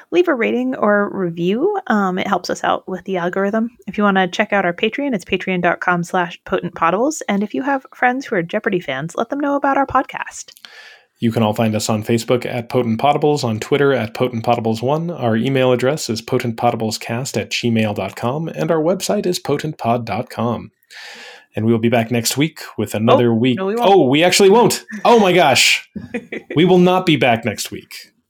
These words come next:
Speaker 2: Emily and I are both traveling, so we are taking a week off of the pod.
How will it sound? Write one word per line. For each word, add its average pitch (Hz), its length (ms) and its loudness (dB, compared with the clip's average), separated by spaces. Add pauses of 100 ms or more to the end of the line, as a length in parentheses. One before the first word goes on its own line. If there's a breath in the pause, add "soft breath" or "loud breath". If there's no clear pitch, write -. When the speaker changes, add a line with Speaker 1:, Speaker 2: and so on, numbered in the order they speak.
Speaker 2:
Emily 135 280 2
and 135 80 4
I 127 240 4
are 120 240 -2
both 123 480 2 (100)
traveling, 110 720 0
so 110 480 0
we 127 220 2
are 113 200 4
taking 143 300 -2
a 135 40 4
week 143 200 0
off 139 200 2
of 131 60 -6
the 127 60 -4
pod. 135 400 2